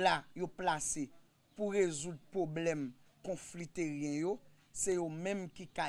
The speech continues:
di, men ki moun ki gen teren, men ki moun ki pa gen. Men mwen m pa mye plase pou m di, men teren sa se pou X oubyen se pou Z, se lajistis ki bay moun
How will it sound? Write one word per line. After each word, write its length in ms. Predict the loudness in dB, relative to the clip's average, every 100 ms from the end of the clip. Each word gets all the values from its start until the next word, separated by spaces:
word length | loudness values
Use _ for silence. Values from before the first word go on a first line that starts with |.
| -2
di, 300 | -8 -8 -8 -14 -20 -8
men 240 | -2 -2
ki 160 | 0 -2
moun 240 | -2 -4
ki 160 | -6 -8
gen 160 | -8 -4
teren, 400 | -4 -2 -4 -8 -16 -6
men 160 | -6 -4
ki 160 | -6
moun 240 | -6 -4 -6
ki 80 | -6
pa 140 | -8 -8
gen. 160 | -12 -18 -20 -20 -6
Men 160 | -2 0
mwen 240 | 2 2
m 60 | 6
pa 140 | 8 8
mye 240 | 6 2
plase 380 | 4 2 2 -4
pou 80 | -4
m 140 | -4 -4
di, 160 | -6 -8 -12 -20 -20 -10 -8 -8 -8
men 240 | 2 4 4
teren 240 | 6 6 6
sa 160 | 2
se 140 | 0 -4
pou 160 | -6 -8 -6
X 320 | -4 -2 -4 -4
oubyen 240 | -4 -4 -4
se 80 |
pou 160 | -8 -10
Z, 320 | 0 2 2 0 -18 -10
se 300 | -4 2 2 0 -8
lajistis 720 | -4 -2 0 -2 -2 -2 -4 -6
ki 80 | -8 -8 6
bay 320 | 6 8 0 -10 -20 _ -16
moun 600 | -8 -2 4 4 4 -2